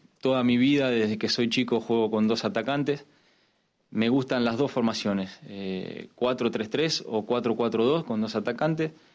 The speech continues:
Me siento muy cómodo, eh, pero bueno, esas son decisiones que siempre las va a tomar, eh, eh, el coach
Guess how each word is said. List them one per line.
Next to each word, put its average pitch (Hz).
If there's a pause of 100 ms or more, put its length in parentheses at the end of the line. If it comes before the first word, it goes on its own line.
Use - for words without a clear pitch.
(160)
Me 107
siento 113
muy 120
cómodo, 151 (180)
eh, 104
pero 107
bueno, 120
esas 117
son 120
decisiones 131
que 107
siempre 117
las 101
va 110
a 107
tomar, 107
eh, 101
eh, -
el 104
coach 160